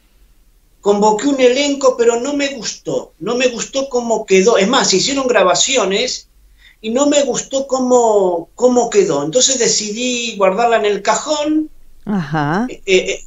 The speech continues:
Speaker 1: empecé a escuchar algunas producciones que se iban haciendo, eh, bueno, siempre más de lo mismo. Y en el dos mil diecinueve reescribo todo el guión, eh, lo res-, lo, lo redujo de quince episodios, lo dejo de nueve.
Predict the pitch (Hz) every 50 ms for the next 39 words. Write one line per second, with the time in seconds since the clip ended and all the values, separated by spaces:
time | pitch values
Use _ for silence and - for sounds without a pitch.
0 | - - - - - 240 233 233 233 - 262 254 - - 320 320 302 - - 285
1 | 269 - 320 320 302 277 262 247 254 294 294 269 - - - 247 233 233 226 208
2 | - - - 311 311 277 240 196 196 - 185 - - 233 226 214 208 196 190 180
3 | - - - 285 262 226 196 185 190 190 208 214 220 - - 185 175 175 175 -
4 | - - - - - - - - - - - - 196 185 175 165 160 160 - -
5 | - - - - 185 190 190 - - 254 240 233 202 185 185 196 185 175 165 190
6 | 196 214 214 - - - 185 202 247 302 - _ _ _ _ _ _ _ _ _
7 | _ _ _ _ _ _ _ _ - 247 254 262 269 269 269 262 262 302 349 330
8 | 330 - - - 262 269 302 320 330 330 330 240 - 214 233 247 208 - - -
9 | - 359 370 339 294 220 190 185 175 185 226 226 220 220 220 214 214 220 226 247
10 | 254 254 254 262 240 - - 175 180 180 175 175 175 170 170 170 170 165 - _
11 | _ _ _ _ - - - - - - - 180 196 220 214 214 220 220 220 -
12 | - - 220 214 208 202 202 196 196 190 190 185 185 185 180 180 185 185 185 185
13 | - - 180 175 175 175 180 185 214 220 240 339 339 - - - 208 214 220 220
14 | 196 185 180 175 175 165 170 233 254 254 247 - 247 233 214 214 208 196 - -
15 | 254 254 247 240 240 196 185 185 196 190 196 202 202 202 196 208 202 208 220 233
16 | 269 294 294 294 277 269 294 311 302 302 302 -